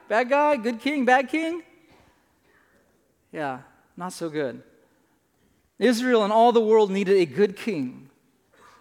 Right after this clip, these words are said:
needed a great king, one that would rule and reign with peace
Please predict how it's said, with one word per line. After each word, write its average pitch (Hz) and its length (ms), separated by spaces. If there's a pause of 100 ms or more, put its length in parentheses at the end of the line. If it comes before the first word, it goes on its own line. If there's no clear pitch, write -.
needed 208 380
a 202 120
great 180 520
king, 165 320
one 202 160
that 220 160
would 185 120
rule 185 380
and 156 240
reign 170 580 (1040)
with - 240
peace - 720